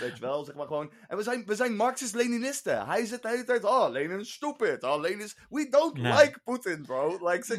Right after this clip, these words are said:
Speaker 2: Maar
Speaker 1: het
Speaker 2: hij
Speaker 1: is echt
Speaker 2: begint dus
Speaker 1: heel
Speaker 2: wel
Speaker 1: irritant,
Speaker 2: steeds
Speaker 1: dit.
Speaker 2: meer ook gewoon met respect en, en, eh, eh, ehm, eh, eigenlijk gewoon heel positief over het Sovjetverleden van Rusland te praten. Als een soort van, ook in dit, deze speech weer, als een soort
Speaker 1: Ja.
Speaker 2: van,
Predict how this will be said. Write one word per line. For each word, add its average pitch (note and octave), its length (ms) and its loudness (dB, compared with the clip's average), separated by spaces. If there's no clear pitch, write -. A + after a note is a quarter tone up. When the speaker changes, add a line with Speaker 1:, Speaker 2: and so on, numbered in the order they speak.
Speaker 2:
Maar - 20 8
Speaker 1:
het G#3 80 8
Speaker 2:
hij G#3 100 6
Speaker 1:
is E3+ 60 4
echt G#3 80 6
Speaker 2:
begint A3+ 240 0
dus - 100 4
Speaker 1:
heel G3 80 8
Speaker 2:
wel G#3 100 6
Speaker 1:
irritant, E3+ 240 0
Speaker 2:
steeds G3 220 0
Speaker 1:
dit. D#3+ 100 -4
Speaker 2:
meer F3 340 -2
ook C#3 280 2
gewoon C3+ 440 -2
met C3 240 -2
respect B2+ 540 -2
en, B2+ 380 -4
en, B2 340 -6
eh, C2 760 -8
eh, A#2+ 680 -6
ehm, A#2 260 -6
eh, C3 260 -2
eigenlijk C#3+ 500 -2
gewoon D3+ 380 -2
heel D3+ 240 2
positief F3 680 0
over C#3+ 380 -2
het B2 160 -4
Sovjetverleden G#2 760 0
van A2 140 -8
Rusland G#2+ 320 -8
te A2+ 80 -18
praten. A2 380 -6
Als B2+ 140 -8
een A#2+ 80 -8
soort A#2 240 -6
van, B2 220 -6
ook B2+ 240 -2
in B2+ 200 -4
dit, B2 240 -6
deze B2 240 -4
speech C3+ 260 -8
weer, C3+ 140 -2
als B2+ 120 -6
een B2+ 80 -6
soort C3 200 -4
Speaker 1:
Ja. - 60 -10
Speaker 2:
van, B2 160 -6